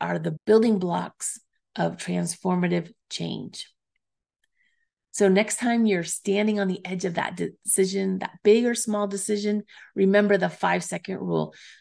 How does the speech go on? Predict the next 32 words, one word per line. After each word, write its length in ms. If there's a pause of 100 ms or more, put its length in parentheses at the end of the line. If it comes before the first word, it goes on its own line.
(280)
Don't 300
give 140
your 160
brain 300
time 260
to 60
talk 320
you 100
out 240
of 160
it. 160
Do 140
the 140
five, 560 (120)
four, 320
three, 520
two, 380
one, 380
and 220
just 460
do 260
it. 240 (1500)
And 180
if 100
you 120
have 320
any 160
experiences 640
with 120
the 60
five-second 560
rule 360